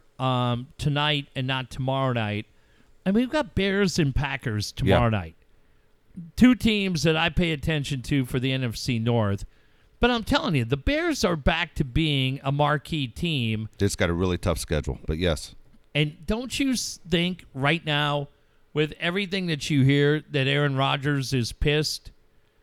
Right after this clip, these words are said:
Speaker 1: that that all of a sudden becomes an interesting team to watch?
Speaker 2: Absolutely. I, I'll tell you what. I was, was one of those guys that I never hated the Packers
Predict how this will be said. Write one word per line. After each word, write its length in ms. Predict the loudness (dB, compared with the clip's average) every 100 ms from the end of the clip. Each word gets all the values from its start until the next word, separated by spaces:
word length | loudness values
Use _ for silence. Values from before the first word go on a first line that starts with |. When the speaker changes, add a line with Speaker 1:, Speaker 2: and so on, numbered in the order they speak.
| _ _ 0
Speaker 1:
that 300 | 2 2 -2 -6
that 340 | 0 0 0
all 160 | 0 0
of 80 | 0
a 60 |
sudden 320 | 0 0 0
becomes 400 | 0 0 0 0
an 140 | -2 0
interesting 580 | -2 -2 -4 -2 -4 -2
team 240 | -2 0
to 80 | 0
watch? 380 | 0 -2 -2 2
Speaker 2:
Absolutely. 460 | 2 4 0 0 0
I, 140 | -2
I'll 280 | -2 -8 -8
tell 180 | 2 4
you 80 | 6
what. 200 | 4 2
I 120 | 2
was, 260 | 4 4 2
was 440 | 0 4 4 4
one 160 | 2 4
of 60 | 6
those 200 | 4 4
guys 420 | 2 4 2 2
that 160 | 0 2
I 60 |
never 320 | 4 4 6
hated 280 | 4 4 2
the 80 | 2
Packers 500 | 0 0 -4 -6